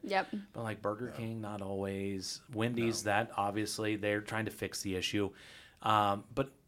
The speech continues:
Speaker 2: uh, like, in terms of A I in general, you know, it seems like over the last six months, it's gone insane. Do you guys trust A I? Are you worried about a Terminator-like setting with Wendy's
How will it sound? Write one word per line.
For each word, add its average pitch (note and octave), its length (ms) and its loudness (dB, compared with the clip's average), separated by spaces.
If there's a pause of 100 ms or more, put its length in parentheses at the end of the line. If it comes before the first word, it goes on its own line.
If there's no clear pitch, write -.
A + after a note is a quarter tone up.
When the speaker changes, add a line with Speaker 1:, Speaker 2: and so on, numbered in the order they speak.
(140)
Speaker 2:
uh, - 140 -14
like, C#3+ 240 -6 (360)
in C3+ 120 -6
terms G3+ 340 0
of A2+ 320 0
A B2 140 4
I B2 160 6
in F#2 220 -2
general, B2+ 640 -2 (420)
you C3+ 160 2
know, A#2 180 8
it C3 120 4
seems G3+ 340 2
like B2+ 160 6
over B2+ 180 6
the A2+ 80 2
last G#2+ 300 4
six - 220 -2
months, A2 260 2
it's G2 120 -2
gone E2+ 360 -2
insane. A#2 580 0 (200)
Do A2+ 80 0
you A#2+ 40 4
guys C3+ 200 10
trust - 560 4
A D3+ 200 6
I? D#3 280 6 (240)
Are D3 100 10
you C#3+ 140 12
worried C#3+ 340 12
about C3 300 12
a B2+ 40 4
Terminator-like C#3+ 800 8
setting C#3+ 340 6
with B2 180 8
Wendy's C3+ 460 6